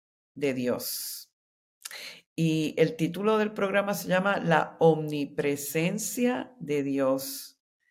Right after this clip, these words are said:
Ese aspecto de la divinidad que nos recuerda que no hay lugar ni circunstancia donde Dios no esté.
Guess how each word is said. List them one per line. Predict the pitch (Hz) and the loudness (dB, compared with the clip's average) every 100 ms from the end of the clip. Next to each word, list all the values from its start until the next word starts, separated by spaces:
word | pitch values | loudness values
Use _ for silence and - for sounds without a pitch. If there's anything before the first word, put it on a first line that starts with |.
| _ _ _ | _ _ _
Ese | - 160 202 | -2 0 -2
aspecto | 196 - 180 180 180 202 | -4 -2 0 0 -2 -4
de | 202 | -2
la | 190 196 | -2 -4
divinidad | 190 196 196 180 156 151 160 | -6 -6 -6 0 2 2 -2
que | 156 | -8
nos | 147 139 | -6 -6
recuerda | 147 - 156 175 175 143 143 143 - - - _ | -8 -6 2 6 6 4 -2 -4 -12 -20 -20 _
que | - 156 | -2 -2
no | 147 151 165 170 | 0 0 -2 2
hay | 165 170 185 - | 4 4 2 -2
lugar | 165 143 135 143 160 190 208 - | -2 -2 0 4 4 4 0 -6
ni | 165 | -4
circunstancia | 147 147 - - 127 - 151 170 175 - 143 143 - - _ _ - | -4 -8 -10 -10 -10 -2 2 2 0 -2 -2 -2 -6 -18 _ _ -4
donde | 165 156 151 147 | 0 2 2 2
Dios | 135 131 | 2 -2
no | 143 | -6
esté. | 143 - 226 170 - | -6 0 0 0 -12